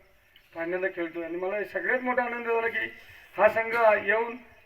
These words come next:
यांनी यांची कला दाखवली, एवढे जबरदस्त खेळतो आणि जबरदस्त कव्हर आहे. फक्त थोडं व्यायामाकडे लक्ष द्या, सहा महिने व्यायाम करा. तर संगमेश्वर तालुक्याचं एखादं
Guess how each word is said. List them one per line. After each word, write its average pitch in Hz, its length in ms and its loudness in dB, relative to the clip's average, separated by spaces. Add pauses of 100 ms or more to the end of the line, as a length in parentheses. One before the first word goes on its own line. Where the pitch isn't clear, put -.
(140)
यांनी 180 160 2
यांची 208 240 0
कला 202 280 4
दाखवली, 214 360 0
एवढे 196 280 0
जबरदस्त 247 520 4
खेळतो 214 220 4
आणि 220 140 -8
जबरदस्त 240 500 2
कव्हर 202 260 4
आहे. 175 100 -2 (520)
फक्त 254 220 2
थोडं 262 320 10
व्यायामाकडे 240 580 4
लक्ष 220 140 -4
द्या, 226 200 -4
सहा 190 220 4
महिने 196 220 0
व्यायाम 165 260 0
करा. 139 220 -6 (540)
तर 247 120 -2
संगमेश्वर 214 540 -4
तालुक्याचं 214 840 2 (760)
एखादं 190 300 -6